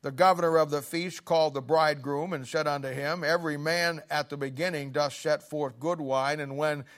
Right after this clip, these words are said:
they have well drunk," that doesn't mean they got drunk, it just means they've drank a lot. It dulls their taste buds. Um,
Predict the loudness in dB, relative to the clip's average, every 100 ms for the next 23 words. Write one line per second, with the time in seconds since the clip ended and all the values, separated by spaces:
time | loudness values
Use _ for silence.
0 | _ -2 0 -2 0 2 2 0 0 0
1 | 0 -2 -2 -4 -4 -8 -6 -6 -4 -6
2 | -6 -4 -2 -2 -6 -12 -12 -10 -12 -10
3 | -10 -8 -6 -6 -6 -10 -14 -10 -6 -4
4 | -6 _ _ _ -20 -12 -10 0 2 2
5 | 0 -6 -4 -6 -6 -4 -4 -4 -8 -18
6 | _ _ _ _ _ _ _ _ _ -20
7 | -20 -20 -20 _ 0 2 4 2 0 -6